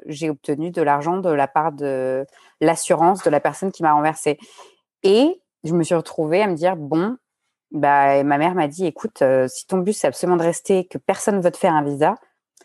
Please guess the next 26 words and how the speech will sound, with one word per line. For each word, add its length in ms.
si 240
t'as, 240
si 180
t'as, 300
si 200
t'as 120
cette 180
somme 200
d'argent 260
qui 80
vient 140
te 120
tomber 320
dessus, 340
pourquoi 380
pas, 300
euh, 160
proposer, 640
euh, 180
de, 160
de 160
faire 160
un 100
stage 280
non 160
payé. » 520